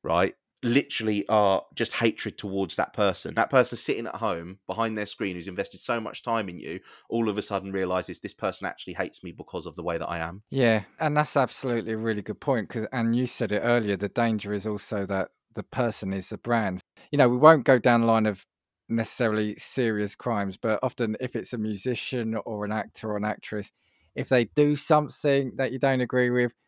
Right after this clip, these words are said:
Speaker 2: well, you'll still watch the films or you'll still listen to an album because it's the music. You can almost detach yourself from the person, but you can't with an influencer.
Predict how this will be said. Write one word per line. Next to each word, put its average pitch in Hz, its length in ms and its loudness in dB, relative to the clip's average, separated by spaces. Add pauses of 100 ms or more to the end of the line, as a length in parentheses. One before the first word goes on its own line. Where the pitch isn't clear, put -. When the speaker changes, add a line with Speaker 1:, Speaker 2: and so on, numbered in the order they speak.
(200)
Speaker 2:
well, 123 440 6 (320)
you'll 131 180 2
still 139 320 4
watch - 320 0
the 123 80 -10
films 113 580 2
or 117 80 -4
you'll 107 100 -2
still 135 220 -2
listen 120 320 -4
to - 160 -4
an 110 100 0
album 110 360 0
because 104 260 -6
it's - 160 -6
the 117 80 -4
music. 110 500 0
You 107 120 -4
can 113 240 0
almost 110 320 0
detach - 400 -2
yourself 104 360 -2
from 101 500 -4
the 113 80 -10
person, 117 500 -6
but 101 160 -4
you 110 120 -6
can't 120 280 2
with 98 120 -6
an 101 60 0
influencer. 104 800 -4